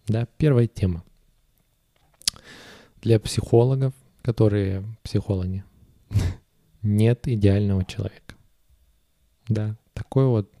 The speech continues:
такая тема. Смотрите, почему я это говорю. Потому что в любом случае у вас в окружении наверняка или есть люди, которые ходят к психологу,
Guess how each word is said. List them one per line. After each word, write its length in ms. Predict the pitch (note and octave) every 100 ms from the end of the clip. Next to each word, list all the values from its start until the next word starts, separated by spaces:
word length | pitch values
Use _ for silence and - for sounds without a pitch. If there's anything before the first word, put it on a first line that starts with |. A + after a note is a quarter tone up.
| _
такая 300 | - - A#2
тема. 340 | F#2+ - G2 -
Смотрите, 520 | - A#2+ A#2+ A#2 -
почему 360 | - A2+ - G#2+
я 40 |
это 160 | F#2+ A2
говорю. 260 | G2 F#2 G2 - - - - - - - -
Потому 140 | D#3
что 160 | - E3+
в 20 |
любом 200 | E3+ F3+
случае 280 | B2 - B2
у 20 |
вас 200 | E3+ -
в 40 |
окружении 400 | A#2 - G#2+ G#2+
наверняка 580 | G#2 G#2 G#2+ G2+ - F2 F#2+ G2+ -
или 240 | E3+ E3
есть 560 | A2 G2+ F#2+ - - B2+
люди, 300 | A2+ G2+ G2
которые 360 | - - E3
ходят 380 | G#2+ A2+ G#2+ G2+
к 40 |
психологу, 640 | - - - G#2+ G2 G2 G2